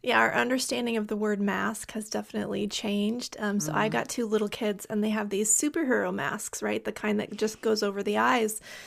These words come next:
Speaker 1: But we're so used to putting on our masks anytime we <laughs> leave the house. And so I was talking to my kids, and I was like, "Here's your mask." And my daughter's like,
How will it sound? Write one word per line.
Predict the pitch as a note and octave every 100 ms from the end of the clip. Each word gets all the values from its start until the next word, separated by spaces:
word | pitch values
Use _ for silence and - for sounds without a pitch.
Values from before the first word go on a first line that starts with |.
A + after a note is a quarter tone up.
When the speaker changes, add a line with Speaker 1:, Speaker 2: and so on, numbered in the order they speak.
| - - -
Speaker 1:
But | B3 A#3 -
we're | A3+ C4 C4+
so | -
used | C4+ A#3+ -
to | A#3+
putting | A#3+ A3
on | G#3
our | G3+
masks | G#3+ A3+ A#3 - -
anytime | A3 A3 A3+ G#3 G#3+
we | A3+
<laughs> | G3+
leave | B3 A#3+ B3
the |
house. | A#3+ C4+ B3 - - - - -
And | - B3
so | B3 B3+ B3 - - _ _ _ _ _ -
I | C#4
was | C#4
talking | C#4 C4
to | C4+
my | C4+
kids, | - F#4+ D4+
and | C4+
I |
was | B3+
like, | C4 B3+
"Here's | D#4+ E4+
your | D#4
mask." | B3+ C#4 D4+ -
And | C#4
my | C4+
daughter's | D4 D4 D4
like, | D#4 D4+